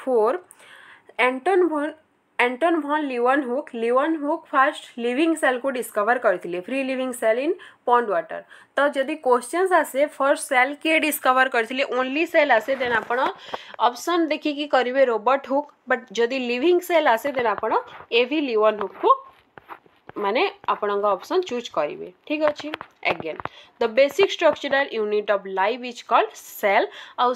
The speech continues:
ସେଲ୍ର ଷ୍ଟଡ଼ିକୁ ସାଇଟୋଲୋଜି କୁହାଯାଏ। ତ ଯଦି ଅର୍ଗାନିଜମ୍ସ made up of more than one cell, ଯଦି କୌଣସି ଅର୍ଗାନିଜମ୍ ଗୋଟେରୁ ଅଧିକ ସେଲ୍କୁ ନେଇକି ହେଇଥାଏ, ସେଇ ଅର୍ଗାନିଜମ୍ସକୁ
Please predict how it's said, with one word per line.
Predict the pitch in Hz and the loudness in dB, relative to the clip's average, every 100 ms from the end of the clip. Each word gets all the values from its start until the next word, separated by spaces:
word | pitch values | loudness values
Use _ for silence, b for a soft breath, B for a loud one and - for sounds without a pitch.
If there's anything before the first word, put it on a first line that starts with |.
| 247 | -4
ସେଲ୍ର | 277 285 339 392 - | 0 0 2 -2 -2
ଷ୍ଟଡ଼ିକୁ | 247 214 214 339 359 | -2 -2 -2 -4 0
ସାଇଟୋଲୋଜି | 233 202 262 247 185 247 330 | 0 2 0 0 -2 -4 -6
କୁହାଯାଏ। | 170 147 - - - - - - - - - _ _ _ _ _ - B B B - - | -6 -6 -8 -8 -8 -10 -10 -16 -16 -20 -20 _ _ _ _ _ -20 B B B -10 -6
ତ | 285 | 0
ଯଦି | 294 302 370 240 | 0 2 2 2
ଅର୍ଗାନିଜମ୍ସ | 240 240 285 302 262 202 220 311 - - B B B _ | 2 4 2 0 -2 -2 -2 -2 -8 -20 B B B _
made | 226 247 294 339 | -2 2 6 6
up | 330 277 247 | 4 4 4
of | 294 247 | 2 -4
more | 240 302 349 | 0 0 2
than | 339 330 - | 2 2 2
one | 214 220 220 | 2 2 0
cell, | 226 233 | -6 -4
ଯଦି | 247 247 | -6 -2
କୌଣସି | 254 277 285 330 277 | 0 0 0 2 2
ଅର୍ଗାନିଜମ୍ | 226 220 214 208 240 294 226 | 4 4 2 0 0 0 -2
ଗୋଟେରୁ | 233 233 294 311 311 | -4 0 0 2 2
ଅଧିକ | 262 226 247 247 | 2 0 -2 0
ସେଲ୍କୁ | 226 208 208 254 | 2 0 0 0
ନେଇକି | 240 226 240 262 | 0 -2 -2 -2
ହେଇଥାଏ, | 190 180 220 277 | 0 2 2 2
ସେଇ | 294 320 294 | 0 4 4
ଅର୍ଗାନିଜମ୍ସକୁ | 247 240 240 226 220 - | 4 2 2 -4 -4 0